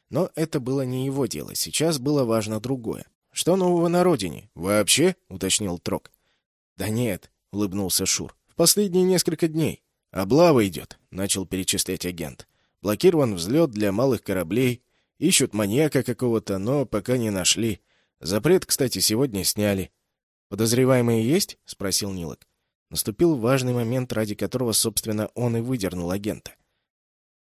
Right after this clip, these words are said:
Всё ранее им сказанное Шур и так уже знал. Нужна была более конкретная информация. «Не знаю», — покачал головой Трок и нервно осмотрелся по сторонам. «Нам ничего не говорят.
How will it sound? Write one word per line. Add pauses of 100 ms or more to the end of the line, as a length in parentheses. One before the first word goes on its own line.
(240)
Всё
ранее
им
сказанное
Шур
и
так
уже
знал. (400)
Нужна
была
более
конкретная
информация. (440)
«Не
знаю», —
покачал
головой
Трок
и
нервно
осмотрелся
по
сторонам. (500)
«Нам
ничего
не
говорят.